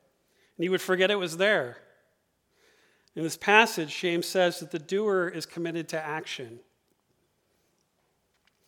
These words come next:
"But the one who looks into the perfect law, the law of liberty, and perseveres, being no hearer who forgets but a doer who acts, will be blessed in his doing." And if you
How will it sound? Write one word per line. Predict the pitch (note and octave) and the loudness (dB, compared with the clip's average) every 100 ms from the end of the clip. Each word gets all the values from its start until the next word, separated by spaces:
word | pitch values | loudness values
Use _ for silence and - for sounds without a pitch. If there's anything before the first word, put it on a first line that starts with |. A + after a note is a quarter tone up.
| _ _ - | _ _ -4
"But | D#3+ E3 | -2 0
the | |
one | F3 F#3+ A3+ | 2 4 4
who | A3 A#3 | 2 0
looks | F#3+ F#3+ - | 0 0 0
into | G#3 G3 | -4 -4
the | F3 | -6
perfect | - G3+ - - | -4 -4 -4 -6
law, | D#3 D3 C#3 | -2 0 0
the | D3+ | -2
law | D#3 F#3 | 2 2
of | G3+ | 2
liberty, | F3+ E3 D#3+ D3+ | 0 -4 -4 -4
and | D3 | -6
perseveres, | D3 F#3+ F#3+ E3+ D#3+ C#3+ C#3 - - - _ | -4 -4 -4 -6 -4 -4 -6 -12 -20 -20 _
being | E3+ F3 | -2 0
no | F3 G3+ | 2 0
hearer | A3+ - C4 F#3+ D#3+ | 0 -2 0 0 -2
who | E3+ | -4
forgets | - E3 F#3+ | -4 0 -2
but | - F3+ | -2 -6
a | E3 | -4
doer | G3 A3 A3 | -6 -4 -4
who | A3+ | -4
acts, | G3+ F3 C#3+ - | -2 -2 -2 -6
will | D#3+ | -8
be | D#3+ | -8
blessed | C#3 D#3+ E3 - | -4 0 0 -2
in | F3 | -8
his | D3 C#3+ | -8 -6
doing." | D#3 D3+ B2+ B2 _ _ _ _ _ _ _ _ _ _ _ _ - _ _ _ _ _ - _ | -6 -4 -6 -10 _ _ _ _ _ _ _ _ _ _ _ _ -20 _ _ _ _ _ -20 _
And | E3+ F3 | 0 0
if | C#3+ | -2
you | - | -12